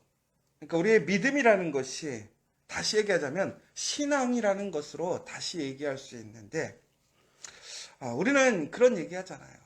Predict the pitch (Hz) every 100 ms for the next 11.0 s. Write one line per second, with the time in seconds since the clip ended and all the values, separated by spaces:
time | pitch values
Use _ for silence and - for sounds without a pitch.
0 | _ _ _ _ _ - - 165 196 123
1 | - _ _ _ - 147 196 190 156 123
2 | - - - 151 117 - _ _ _ _
3 | _ _ _ _ _ _ _ _ _ _
4 | _ _ _ _ _ _ _ _ - 202
5 | 226 233 180 127 - - 160 226 254 165
6 | 165 202 175 131 170 - - - - -
7 | - - _ _ _ _ - 135 160 156
8 | 127 143 175 151 123 135 156 165 156 143
9 | 139 131 123 131 139 135 127 _ _ _
10 | _ _ _ - - 127 131 - 95